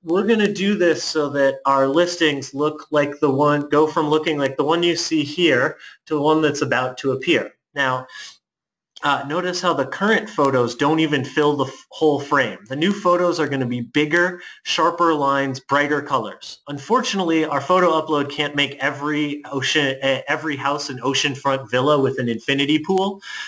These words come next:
uh, or even a six-bedroom Winnetka mansion, but we can make every listing photo look better. And even a one-bedroom garden apartment in Pilsen deserves to look the best. Uh, we know that consumers absolutely love looking at photos,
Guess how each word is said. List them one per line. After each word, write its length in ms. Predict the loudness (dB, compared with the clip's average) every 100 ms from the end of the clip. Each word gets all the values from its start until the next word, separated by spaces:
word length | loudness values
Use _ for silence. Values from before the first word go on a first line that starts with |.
| -14 -2
uh, 240 | 0 0 0
or 140 | -2
even 320 | -2 -2 0
a 60 | -2
six-bedroom 680 | -2 -6 -2 -2 -2 -2 -2
Winnetka 420 | 0 -2 -2 -4
mansion, 460 | -2 -2 -4 -10 -10
but 80 | -6
we 100 | -4
can 160 | 0
make 200 | 0 0 0
every 300 | -2 -2 -2
listing 420 | -2 -2 -6 -4
photo 380 | 0 2 4 2
look 260 | 0 -4
better. 300 | -2 -2 -4 -10
And 160 | -10 -4
even 280 | -2 0 2
a 60 |
one-bedroom 720 | 2 2 2 2 0 -2 -6 -2
garden 340 | 0 0 -2
apartment 500 | -6 -2 -2 -2 -4
in 120 | -6
Pilsen 520 | -4 -2 0 0 -2 -4 -12 -14 -6
deserves 520 | -2 0 2 2 -2 -4
to 120 | -4
look 320 | 0 -2 0
the 80 | -2
best. 560 | 0 -4 -6 -12 -16 -20 -20 -20 -6
Uh, 220 | -2 -2
we 160 | -2 -2
know 400 | 2 2 4 2
that 220 | 0 -4 -6
consumers 680 | -6 0 0 2 0 -2 -2
absolutely 840 | -2 0 0 2 4 4 4 2 2
love 560 | 2 4 4 4 2
looking 500 | 0 0 2 0 -2
at 260 | -2 -4 -2
photos, 600 | 0 2 2 0 -4